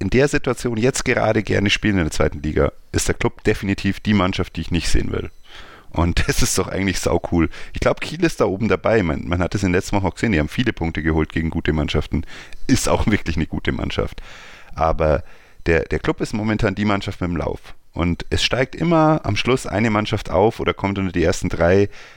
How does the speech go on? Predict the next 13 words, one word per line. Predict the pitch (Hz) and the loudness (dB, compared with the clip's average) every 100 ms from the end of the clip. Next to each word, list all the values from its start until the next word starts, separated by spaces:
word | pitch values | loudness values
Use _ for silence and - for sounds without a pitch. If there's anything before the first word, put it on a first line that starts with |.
| - | -4
die | 92 90 - | 2 2 2
zum | - 92 | 2 0
richtigen | 123 - 104 | 0 -4 -6
Zeitpunkt | - 98 - 95 85 | -2 -2 -2 -4 -4
einen | |
Lauf | 69 65 - | -2 -2 -4
hat. | - - - - | -6 -10 -20 -2
Und | 87 90 - - - - | 0 2 -2 -6 -10 -4
wir | 98 110 | 0 2
haben | 110 | 2
halt | 107 | -2
gedacht, | 101 101 101 - | 0 2 2 0
okay, | - - 139 | -4 -2 -2